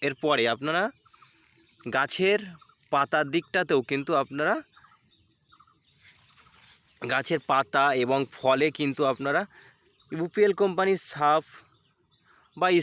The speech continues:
স্প্রিন্ট বা ডাইথিন এম পঁয়তাল্লিশ, এটা কিন্তু সপ্তাহে একটি বার অবশ্যই স্প্রে করতে হবে। তাহলে কি হবে, আমাদের কিন্তু পচলা রোগ থেকে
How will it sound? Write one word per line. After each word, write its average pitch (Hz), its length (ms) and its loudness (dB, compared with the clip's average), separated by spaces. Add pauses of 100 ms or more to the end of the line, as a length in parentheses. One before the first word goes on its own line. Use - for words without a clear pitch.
স্প্রিন্ট 113 400 -2 (680)
বা 139 100 4 (140)
ডাইথিন 143 400 0
এম 165 160 0
পঁয়তাল্লিশ, 110 520 0 (160)
এটা 127 120 -2 (100)
কিন্তু 170 220 -2 (140)
সপ্তাহে 143 600 -2 (320)
একটি - 360 -8 (120)
বার 117 180 4 (260)
অবশ্যই 165 540 0 (120)
স্প্রে 143 220 -6
করতে - 400 -6
হবে। 101 140 -12 (600)
তাহলে 151 360 -2 (120)
কি 170 180 -4
হবে, 123 200 4 (160)
আমাদের 143 320 -2 (100)
কিন্তু 147 220 -10 (120)
পচলা 120 520 -4
রোগ 131 100 -4 (140)
থেকে 156 180 -4